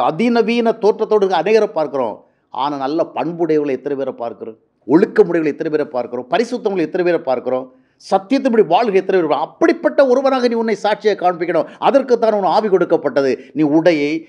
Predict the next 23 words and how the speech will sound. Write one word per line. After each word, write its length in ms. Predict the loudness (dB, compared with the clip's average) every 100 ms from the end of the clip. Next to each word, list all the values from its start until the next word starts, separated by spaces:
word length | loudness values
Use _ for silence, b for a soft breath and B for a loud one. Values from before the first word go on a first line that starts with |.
| B
நீ 120 | 2
உன்னுடைய 300 | 4 4 4
தோற்றத்தை, 520 | 4 2 2 0 0
நவீன 400 | 0 2 2 2
நிலைமையை, 640 | 2 2 2 2 2 0 -6 -10
இதை 200 | -10 -8
காட்டிக் 360 | -12 -12 -8
கொண்டிருக்கிறாய். 480 | -6 -6 -6 -6 -6
நீ 100 | -6 -6
சினிமாவுல 360 | -4 -4 -4 -2
என்னென்ன 300 | -2 -4 -6
பார்த்தியோ 280 | -4 -4 -4
அதையெல்லாம் 500 | -6 -2 -2 -2 -2
மேடையில 260 | -2 -2 -2
வந்து 220 | -2 -4
காண்பித்தா 400 | -4 -6 -4 -4 -4 B
அது 260 | -4 2 2
வந்து 200 | 2 -2
கர்த்தரால 400 | -6 -6 -4 -2
வந்து 220 | -2 0
அபிஷேகம் 440 | -2 -2 0 0 0
என்று 120 | -6
சொல்லி, 480 | -4 -2 0 -2